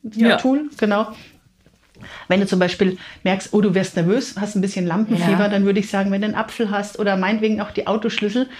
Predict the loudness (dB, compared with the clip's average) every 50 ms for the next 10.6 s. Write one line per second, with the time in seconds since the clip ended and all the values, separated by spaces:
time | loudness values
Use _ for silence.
0 | -18 -18 -18 -16 -6 0 0 2 2 0 0 -4 -4 -2 0 2 2 2 2 2
1 | 2 2 2 0 0 0 0 2 2 0 -2 -2 -4 -2 0 0 0 2 2 2
2 | 0 0 2 2 2 2 2 2 2 2 2 2 2 2 2 2 2 0 0 0
3 | 2 2 2 4 4 2 2 2 0 0 0 0 2 2 2 2 0 -2 -6 -12
4 | -20 -20 _ _ -2 -2 -2 -2 -2 0 -2 -2 0 -2 -2 0 0 2 2 0
5 | -2 0 0 0 2 4 2 2 0 -2 -4 -4 0 0 0 2 2 2 2 2
6 | 2 0 0 0 0 -2 -2 0 0 -2 -2 0 -2 -2 0 0 0 0 2 0
7 | 0 0 0 0 0 0 -2 -2 -4 -10 -18 -20 -10 -6 -2 0 2 2 4 2
8 | 2 0 -4 -6 -2 0 2 2 2 2 2 0 -2 -2 -2 0 2 2 0 0
9 | 0 -2 -2 -2 -4 -6 -6 -6 -6 -6 -6 -4 -4 -2 -2 -2 -4 -2 -2 0
10 | 0 2 0 0 -4 -2 -2 -2 -2 -2 -6 -14